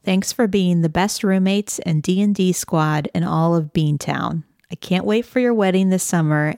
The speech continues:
and to meet your future dog. "Alex, soon we'll both be masters, and then you'll leave me in the dust to become doctor. I'm so proud of you. I love you. You're my wonderful thing every week."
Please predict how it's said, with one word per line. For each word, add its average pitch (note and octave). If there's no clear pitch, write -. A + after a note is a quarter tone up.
and D3+
to -
meet D3+
your G3
future F#3+
dog. G3
"Alex, G#3
soon B3
we'll D4
both A3+
be A#3
masters, F3
and F3+
then F#3
you'll A3
leave G3
me F#3+
in F#3+
the G3+
dust E3
to E3+
become E3+
doctor. D3+
I'm E3
so G3+
proud G3
of F3+
you. F#3
I E3+
love D#3+
you. E3
You're E3+
my D#3
wonderful E3
thing E3
every D#3+
week." B2